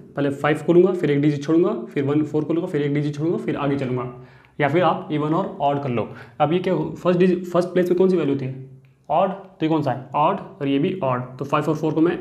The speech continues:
ऐड कर लूँगा, कितना बनेगा, यहाँ पे क्या करना है मुझे, sum of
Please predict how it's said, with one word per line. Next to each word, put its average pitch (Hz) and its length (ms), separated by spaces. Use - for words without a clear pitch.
ऐड 147 180
कर 151 100
लूँगा, 156 200
कितना 147 240
बनेगा, 143 280
यहाँ 156 80
पे 175 60
क्या 170 100
करना 139 140
है 135 60
मुझे, 135 220
sum 156 180
of 196 120